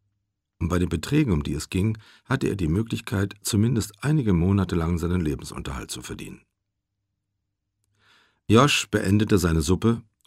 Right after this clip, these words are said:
und sprach den nächsten Punkt auf der Tagesordnung an. „Ich schlage vor, dass du zehntausend Dollar im Monat bekommst.“ „Das ist großzügig, Josh. Ich denke, dass wir das aus dem Nachlass des Alten rausquetschen können. Da du keine laufenden Kosten hast,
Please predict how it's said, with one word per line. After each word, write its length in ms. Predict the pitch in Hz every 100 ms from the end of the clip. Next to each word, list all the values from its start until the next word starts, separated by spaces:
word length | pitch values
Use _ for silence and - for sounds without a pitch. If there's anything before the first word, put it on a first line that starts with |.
| -
und 120 | 92
sprach 260 | 92 87
den 160 | 78 95
nächsten 380 | 85 82 - 95
Punkt 420 | - 92 - -
auf 80 | -
der 100 | 92
Tagesordnung 720 | 92 71 73 - 71 71 69
an. 160 | - - _ _ _ _ _ _ _ _ _ _ _ _ _
„Ich 120 | 131
schlage 260 | - 165 147
vor, 180 | - 147
dass 140 | 147
du 80 | 139
zehntausend 600 | 120 143 135 131 117 110
Dollar 240 | 120 101
im 80 | 73
Monat 300 | 69 67 65
bekommst.“ 600 | - - 64 - - - _ _ _ _ _ _ _ -
„Das 160 | 82
ist 140 | 80 -
großzügig, 540 | 87 113 - 110 -
Josh. 300 | 65 65 - _ _ _ _ _ _ _ _ _
Ich 100 | -
denke, 500 | 139 143 123 113 101
dass 200 | 95 117
wir 100 | 113
das 200 | 104 101
aus 140 | - 95
dem 120 | 90
Nachlass 420 | 87 92 101 92
des 240 | - 80 92
Alten 300 | 87 80 80
rausquetschen 600 | 71 80 - 76 - -
können. 320 | - 52 - _ _ _ _ -
Da 180 | 110 131
du 80 |
keine 240 | 123 123 113
laufenden 460 | 98 123 113 95
Kosten 400 | - 117 113 113
hast, 280 | 101 98 -